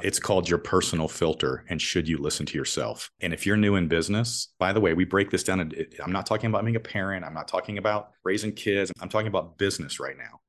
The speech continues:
If you are new in business, then you do not have the correct personal filter to make quality decisions.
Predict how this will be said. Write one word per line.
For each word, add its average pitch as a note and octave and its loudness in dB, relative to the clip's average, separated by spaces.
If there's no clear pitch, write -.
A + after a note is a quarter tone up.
If - -16
you A#2+ 4
are A2+ 4
new F#2 6
in G2+ 4
business, G#2+ 0
then D#2 -2
you F2 0
do E2+ -4
not F2+ -2
have F2+ -4
the - -6
correct - -4
personal D#2+ -4
filter D#2+ -2
to - -8
make D#2 -8
quality D#2 -4
decisions. - -8